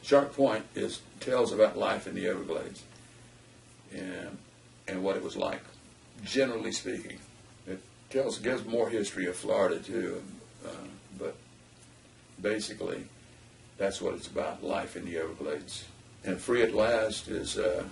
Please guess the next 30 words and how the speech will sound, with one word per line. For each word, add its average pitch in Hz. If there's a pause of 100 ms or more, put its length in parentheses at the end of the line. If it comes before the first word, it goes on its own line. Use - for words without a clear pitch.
(120)
about 95 (140)
a 98
slave 107 (520)
that's 101
set -
free, 104 (220)
and 95
he 113
wanders 101
through, 104 (1040)
uh, 92
Florida 98
history, - (500)
quite 95
a -
bit 92
of 90
Florida 87
history, - (1200)
and 87
on 85
down 92
into 95
Key 107
West 98
history, 101
et 90
cetera, -
et -
cetera. -